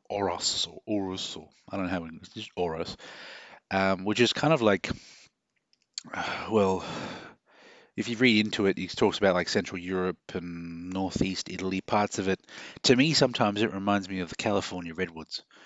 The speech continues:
'cause there is, is, you've got frozen tundra to the north, you've got, like, desertish kind of area to the, mm, call it south,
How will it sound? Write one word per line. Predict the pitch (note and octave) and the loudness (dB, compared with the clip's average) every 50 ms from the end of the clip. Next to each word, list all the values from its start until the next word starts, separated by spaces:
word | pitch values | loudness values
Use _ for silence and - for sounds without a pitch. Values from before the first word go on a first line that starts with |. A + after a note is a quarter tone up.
| - - - _ _ - | -20 -20 -20 _ _ -8
'cause | - F2+ G2 | -4 0 4
there | A2+ A2+ A2 | 6 6 8
is, | G#2+ G2+ G2+ F#2+ F#2+ F#2 - - - | 6 6 4 2 -2 -4 -4 -4 -4
is, | - G2+ G#2 F#2+ - - - | -2 -4 -4 -4 -6 -8 -6
you've | G#2+ G2 - | -6 -2 2
got | - A#2 - - _ _ - | 4 4 4 2 _ _ -12
frozen | - - C3+ C3 B2+ B2 B2 G#2 | -2 2 4 4 4 4 0 0
tundra | - A#2+ A2 G2 G2+ - | 0 0 0 0 -2 -2
to | - G2 | -2 -2
the | F#2+ F2+ | -2 -2
north, | F2+ F2+ F2 F2 E2+ - - - - _ - - - - - - _ _ | -4 -6 -6 -8 -8 -10 -14 -20 -20 _ -20 -20 -20 -20 -20 -20 _ _
you've | - F#2+ - - | -10 -10 -6 -2
got, | - G2 - - | -2 -2 0 0
like, | F#2 F2 E2+ - _ | -2 -2 -2 -4 _
desertish | - A#2 A2 G2+ G#2 F#2+ F#2+ F#2 - - - | 4 4 4 4 2 -2 -2 -2 -2 -2 -2
kind | - G#2+ F#2+ F2+ | -2 -2 -2 0
of | E2+ F2+ | 0 0
area | F#2 F#2 F2+ F2+ F2 | 2 2 2 0 -2
to | - - E2 | -4 -8 -4
the, | - - E2+ D#2+ D#2 D2+ - _ _ _ _ - | -2 -2 -2 -2 -4 -8 -10 _ _ _ _ -18
mm, | - F2 F2+ F2 F2+ - F2+ - | -16 -14 -14 -14 -14 -16 -18 -18
call | - - F2+ E2+ E2 | -14 -12 -12 -12 -8
it | - | -8
south, | - - F#2 F2 F#2 F2+ - - | -6 -4 -2 -2 -2 -2 -4 -10